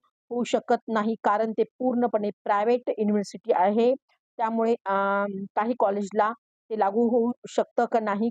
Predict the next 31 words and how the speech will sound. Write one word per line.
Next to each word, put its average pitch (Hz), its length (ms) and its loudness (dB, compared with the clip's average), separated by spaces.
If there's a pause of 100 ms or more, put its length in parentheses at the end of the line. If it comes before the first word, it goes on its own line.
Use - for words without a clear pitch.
की 233 100 -2
ते 220 140 2 (100)
पण 170 100 -2
आपल्याला 202 400 0 (320)
येणाऱ्या 214 280 2
पुढील 233 340 -2
काळामध्येच 190 680 0
कळेल. 208 320 2
तर 190 40 -2
त्याचबरोबर 233 680 2
अगदी 202 320 0 (280)
कॉलेजला 220 380 0
ॲडमिशन 214 520 0
घेताना 202 540 0 (360)
आपली 220 240 -4
फीस 247 360 0 (100)
आधी 196 340 2
भरावी 220 440 0
लागणार 214 320 0
आहे 226 320 2 (360)
का, 240 220 0
ते 240 260 0
स्कॉलरशिपच्या 208 520 0
मार्फत 214 320 0
आपल्याला 208 320 0
नंतर 208 380 0
मिळणार 208 360 0
आहे, 196 200 -2
ते - 140 -4 (160)
पूर्णपणे 233 520 0
आपल्याला 202 420 0